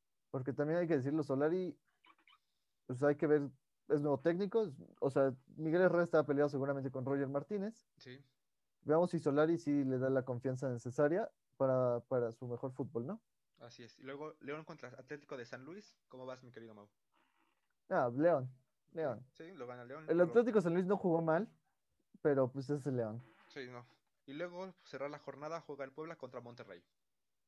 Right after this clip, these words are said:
Speaker 1: Uy, el Pueblita contra el Monterrey.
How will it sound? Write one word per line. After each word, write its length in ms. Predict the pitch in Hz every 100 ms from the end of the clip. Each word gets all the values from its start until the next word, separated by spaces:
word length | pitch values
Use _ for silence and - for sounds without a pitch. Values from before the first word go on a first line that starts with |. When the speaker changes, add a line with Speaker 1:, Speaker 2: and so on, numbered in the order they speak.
| _ _ _ _ -
Speaker 1:
Uy, 460 | 143 185 190 180
el 120 | 160 139
Pueblita 500 | 156 151 185 - 196
contra 260 | 151 143
el 60 | 139
Monterrey. 580 | 135 127 135 160 143